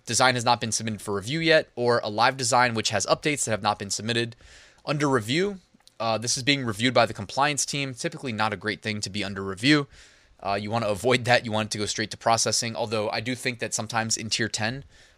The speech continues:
all of your submissions go to under review by default. I haven't been in tier ten for a really long time, so I only know that from seeing other people in tier ten. So, rejected. A design is rejected, um, when somebody has reviewed the content and decided it violated the content policy.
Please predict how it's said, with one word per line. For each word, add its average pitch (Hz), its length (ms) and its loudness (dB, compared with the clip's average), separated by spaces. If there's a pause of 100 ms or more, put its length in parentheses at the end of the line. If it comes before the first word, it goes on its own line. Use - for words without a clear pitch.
(120)
all 123 160 4
of 117 100 0
your 117 100 0
submissions 107 500 -4
go 113 160 0
to 107 100 0
under 104 180 -6
review 104 300 -6
by 98 140 0
default. 165 480 4 (680)
I 117 60 4
haven't 151 220 0
been 139 120 2
in 135 80 -4
tier 135 160 2
ten 135 180 -2
for 117 160 -4
a 104 40 0
really 123 240 -2
long 120 220 2
time, 113 240 0
so 110 140 2
I 110 60 6
only 123 380 -2 (920)
know 120 280 2
that 110 240 6
from 107 160 -8
seeing 117 300 2
other 101 120 -6
people 101 260 -8
in 95 80 -8
tier 98 160 -4
ten. 90 280 -12
So, - 180 -18 (1040)
rejected. 135 600 4
A 135 60 0
design 143 320 2
is 170 140 0
rejected, 139 680 2 (220)
um, 113 500 0 (880)
when 151 320 6
somebody 147 300 4
has 127 220 2
reviewed 120 260 -2
the 127 80 -6
content 113 500 -2
and 107 260 -6
decided 110 360 4
it 101 100 -4
violated 101 400 2
the 95 60 -12
content 98 360 -6
policy. 90 400 -4